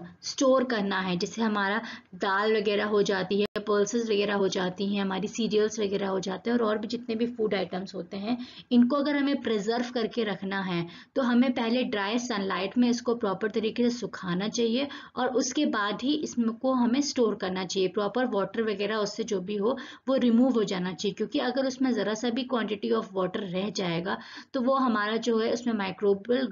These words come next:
growth start होने लगेगी और जो food item है वो हमारा ख़राब हो जाएगा, सड़ जाएगा, उसमें कीड़े लग जाएंगे।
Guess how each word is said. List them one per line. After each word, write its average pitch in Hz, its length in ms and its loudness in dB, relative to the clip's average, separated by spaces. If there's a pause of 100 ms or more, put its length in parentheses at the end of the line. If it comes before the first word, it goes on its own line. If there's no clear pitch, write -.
(120)
growth 220 340 0
start 220 360 -2
होने 240 200 4
लगेगी 233 380 2
और 254 100 2
जो 240 120 0
food 226 320 -2
item 196 360 -2
है 214 60 -4
वो 196 100 -4
हमारा 196 360 -2 (340)
ख़राब 233 320 0
हो 208 60 4
जाएगा, 190 340 0
सड़ 240 300 -2
जाएगा, 185 380 0
उसमें 240 300 0
कीड़े 233 260 2
लग 180 160 0
जाएंगे। 160 500 -4